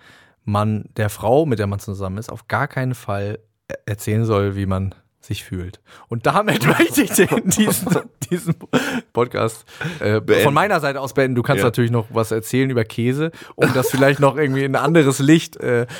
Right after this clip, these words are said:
Speaker 1: zu rücken. Aber ich werde jetzt nichts mehr
Speaker 2: Nee.
Speaker 1: sagen. Da, besser kann ich nicht mehr, äh, performen.
Speaker 2: Ja. Äh, ich zähle mich zu den Gamma-Männern dann.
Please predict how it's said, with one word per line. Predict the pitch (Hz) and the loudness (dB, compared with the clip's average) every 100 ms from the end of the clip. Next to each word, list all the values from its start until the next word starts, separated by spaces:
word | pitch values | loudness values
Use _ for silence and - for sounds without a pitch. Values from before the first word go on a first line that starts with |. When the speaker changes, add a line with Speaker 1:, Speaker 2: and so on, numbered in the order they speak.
| - | -14
Speaker 1:
zu | - 123 | -6 0
rücken. | 135 160 | 0 2
Aber | 139 | 2
ich | 143 147 | 2 2
werde | 170 | 2
jetzt | 156 - | 2 2
nichts | 156 - | 0 0
mehr | 147 | 0
Speaker 2:
Nee. | |
Speaker 1:
sagen. | 135 135 113 | 2 2 2
Da, | 113 | 0
besser | 123 135 143 143 | 0 0 0 -2
kann | - 131 | -2 -4
ich | 131 139 | -4 -6
nicht | 147 127 | -6 -4
mehr, | 135 127 123 120 | -4 -4 -4 -4
äh, | 117 113 | -4 -4
performen. | 117 110 107 98 95 - | -6 -8 -8 -8 -10 -6
Speaker 2:
Ja. | 104 95 87 - - _ _ _ | 0 0 -2 -10 -20 _ _ _
Äh, | 98 104 | 2 2
ich | 101 123 - | 2 -4 -10
zähle | - 127 113 | -4 -2 0
mich | 107 | -2
zu | 104 98 | -4 -2
den | 95 90 90 - _ _ _ - | -2 -2 -8 -12 _ _ _ -8
Gamma-Männern | 92 98 113 90 95 92 - - 92 85 85 90 | -2 0 2 0 -4 -8 -12 -10 -6 -4 -4 -8
dann. | 92 113 | -10 -14